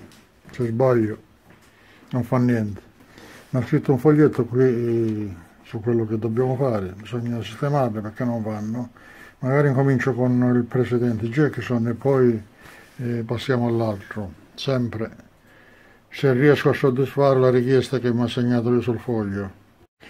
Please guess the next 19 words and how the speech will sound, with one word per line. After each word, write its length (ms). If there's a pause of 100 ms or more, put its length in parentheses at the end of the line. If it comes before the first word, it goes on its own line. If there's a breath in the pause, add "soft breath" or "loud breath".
(420 loud breath)
Allora 340
mi 100
scrivo 380
qui 180
sul 160
foglio 340
per 200
quanto 260
riguarda 420
il 80
Presidente, 760
non, 420
non, 300
non 240
commuta 920 (340)
in 440
U 160
S 160
B 340